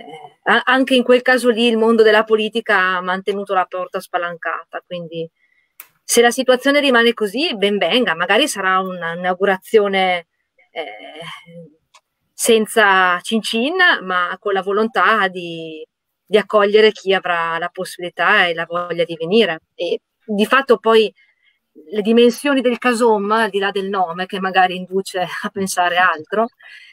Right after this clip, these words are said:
permettono comunque che all'interno entrino una o due persone alla volta, quindi di sicuro non abbiamo grandi problemi relativi al distanziamento. Quindi io direi di sì, se le cose rimangono così proseguiamo e andiamo avanti.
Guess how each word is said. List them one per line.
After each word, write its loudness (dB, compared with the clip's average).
permettono 4
comunque 2
che -2
all'interno -2
entrino -4
una 0
o 2
due 2
persone -6
alla 0
volta, 0
quindi -4
di -6
sicuro -4
non -2
abbiamo -2
grandi -4
problemi 0
relativi 2
al 0
distanziamento. -4
Quindi 0
io 4
direi 4
di -6
sì, -10
se 6
le 2
cose 2
rimangono 0
così -2
proseguiamo -6
e -10
andiamo -4
avanti. -14